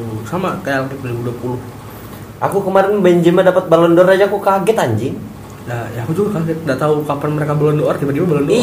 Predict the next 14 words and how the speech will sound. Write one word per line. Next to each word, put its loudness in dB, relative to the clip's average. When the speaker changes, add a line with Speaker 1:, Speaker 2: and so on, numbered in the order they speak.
Speaker 2:
Iya, 8
itu 4
kukira 2
prank 2
kan 0
orang-orang 0
bikin 0
tuh. 2
Speaker 1:
Kagak -4
dong. -2
Speaker 2:
Wah, -2
baru 2
banget 2
kan 0